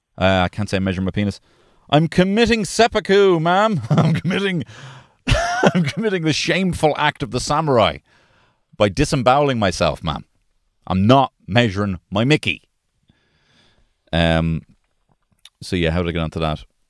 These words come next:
Uh, Human Centipede, uh, The Rock. Um, I'm almost out of this loop. Yeah, I, I'm sorry, Rock.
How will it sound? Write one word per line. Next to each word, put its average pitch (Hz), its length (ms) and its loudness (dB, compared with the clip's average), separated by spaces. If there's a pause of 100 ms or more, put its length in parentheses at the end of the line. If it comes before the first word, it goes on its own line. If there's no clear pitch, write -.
(100)
Uh, 78 380 -4
Human 85 200 -6
Centipede, 82 580 -4 (140)
uh, 76 160 -2
The 78 100 -4
Rock. 80 420 -4 (320)
Um, 73 960 -6 (840)
I'm 78 120 -6
almost 82 260 -4
out 78 100 -4
of 76 60 -8
this 78 140 -16
loop. 80 300 -6 (340)
Yeah, 87 180 0
I, 85 280 -2
I'm 82 180 0
sorry, 69 220 0
Rock. - 280 -12